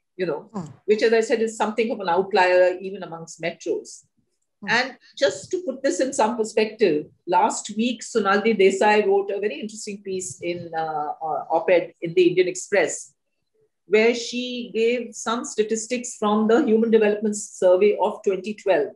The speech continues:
Speaker 1: That is a year after you'd done the book, um, which was conducted by the University of Maryland and the National Council of Applied Economic Research.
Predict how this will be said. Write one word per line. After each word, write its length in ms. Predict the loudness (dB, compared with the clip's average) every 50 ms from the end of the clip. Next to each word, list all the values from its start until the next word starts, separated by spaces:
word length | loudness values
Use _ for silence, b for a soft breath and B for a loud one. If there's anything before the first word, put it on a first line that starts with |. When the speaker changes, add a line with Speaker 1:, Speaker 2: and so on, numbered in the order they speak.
| _ _ _ _ _
Speaker 1:
That 120 | -8 -4 -4
is 100 | -2 -2
a 60 | 0
year 280 | 4 4 4 4 4 2
after 520 | 0 0 -4 -6 -8 -6 -6 -4 -6 -6 -8
you'd 160 | -10 -8 -6
done 180 | -8 -8 -6 -8
the 60 | -4
book, 340 | 0 0 0 0 -2 -10 _ _ _ _ _ _ _ _ _ _ _
um, 380 | -2 0 2 2 0 -2 -6 -12
which 160 | -12 -8 -6 -6
was 120 | -6 -4
conducted 460 | -4 -2 0 0 0 2 0 -2 0
by 120 | 0 0 0
the 100 | 0 -4
University 440 | -4 -4 -2 -2 -2 -2 0 0
of 100 | 0 0
Maryland 640 | 2 0 0 0 0 0 0 0 0 0 -4 -8 -10 -10
and 140 | -10 -8 -8
the 60 | -8
National 320 | -8 -6 -8 -6 -8 -10 -8
Council 440 | -6 -8 -6 -6 -4 -4 -2 -2 -2
of 100 | -6 -8 _ _
Applied 480 | -10 -8 -2 2 2 4 4 2 0 -4 -10 -18 -18 _
Economic 380 | -16 -14 -12 -12 -14 -14 -14
Research. 600 | -16 -16 -2 0 2 2 2 -2 -4 -12 -18 _